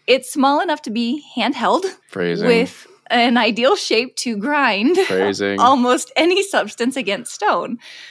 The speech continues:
Speaker 1: But the other possibility, and this is a serious theory, is that it might have still been a good luck charm of a different type. Phalluses like this were often stuck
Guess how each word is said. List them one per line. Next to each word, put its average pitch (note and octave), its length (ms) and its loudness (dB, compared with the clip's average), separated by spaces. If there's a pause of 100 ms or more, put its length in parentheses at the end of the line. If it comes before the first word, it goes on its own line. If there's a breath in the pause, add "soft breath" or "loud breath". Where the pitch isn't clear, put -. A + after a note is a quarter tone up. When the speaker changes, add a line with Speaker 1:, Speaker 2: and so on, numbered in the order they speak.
(280 loud breath)
Speaker 1:
But C4+ 160 2
the C#4 100 -2
other G#4+ 160 2
possibility, G#3 640 0 (100)
and G#3 140 -2
this A3 140 -8
is F3+ 100 -14
a F3+ 80 -14
serious B3+ 400 -6
theory, D#3+ 360 -6 (480 loud breath)
is B3+ 140 -2
that C4 160 2
it A#3 120 -4
might C4 240 0
have F4+ 100 -10
still C4+ 360 -6
been A3+ 220 -2
a A3 60 -2
good G#3 180 -4
luck D#4 240 -2
charm G#3 300 -4
of F#3+ 100 -8
a F#3+ 60 -6
different - 320 -12
type. - 420 -10 (420 loud breath)
Phalluses D#4+ 540 0
like B3 160 -8
this B3+ 180 -8
were A3 140 -12
often A#3 300 -4
stuck - 340 -8